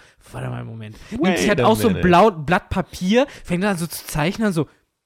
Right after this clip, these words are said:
Speaker 1: „Halt, stopp, es kann doch nicht so einfach sein, so, Nami, komm mal her, vielleicht check ich da irgendwas nicht, wie Karten funktionieren.“ Dann Nami, „Doch, doch,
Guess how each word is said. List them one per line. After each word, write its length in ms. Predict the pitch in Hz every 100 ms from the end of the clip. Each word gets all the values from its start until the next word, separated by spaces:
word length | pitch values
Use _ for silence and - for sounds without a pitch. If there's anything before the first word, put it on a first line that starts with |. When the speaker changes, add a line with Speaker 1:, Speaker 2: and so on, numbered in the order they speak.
| _
Speaker 1:
„Halt, 220 | - 135
stopp, 440 | - - - 160 - -
es 140 | - -
kann 200 | 202 202
doch 80 |
nicht 180 | 175 185
so 120 | - -
einfach 340 | 190 196 175
sein, 220 | - 170
so, 100 | 151
Nami, 380 | 165 196 196 151 -
komm 180 | - 202
mal 100 | 190
her, 260 | 170 185 147 - -
vielleicht 280 | 170 185
check 220 | - 233 196
ich 120 | -
da 160 | 196
irgendwas 380 | 185 185 190 -
nicht, 180 | 202 196
wie 80 | 175
Karten 340 | - 185 196
funktionieren.“ 420 | 185 180 - 160 156
Dann 140 | 151
Nami, 260 | 190 208 170
„Doch, 300 | 233 349 -
doch, 300 | 349 370